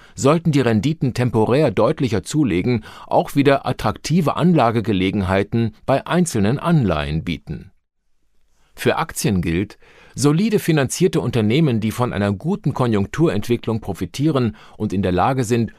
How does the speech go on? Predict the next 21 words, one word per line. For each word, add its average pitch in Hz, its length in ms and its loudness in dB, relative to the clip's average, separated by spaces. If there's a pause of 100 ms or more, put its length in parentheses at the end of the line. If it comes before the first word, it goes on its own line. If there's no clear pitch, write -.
höhere 151 400 4
Preise 139 500 0
an 98 160 -2
die 90 80 -2
Kunden 165 480 -2
weiterzureichen, 92 920 0 (280)
werden 175 260 2
einen 117 280 2
leichten 135 440 0
Zinsanstieg - 1080 -2
verschmerzen 123 640 -2
können. - 360 -12 (1120)
Aber 147 440 0 (480)
die 147 80 6
Sorge 156 440 2
vor 131 240 2
einer 117 240 2
schärferen 147 640 2
Gangart 107 560 0
der 98 120 0
Notenbanken 110 840 0